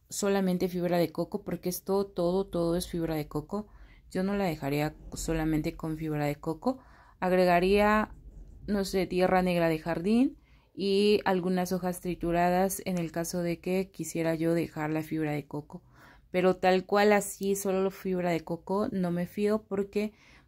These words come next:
puede que me pase de riego, no me dé cuenta y se me puede pudrir.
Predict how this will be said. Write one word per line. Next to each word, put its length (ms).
puede 400
que 220
me 160
pase 300
de 180
riego, 500
no 140
me 160
dé 260
cuenta 580
y 140
se 140
me 160
puede 340
pudrir. 560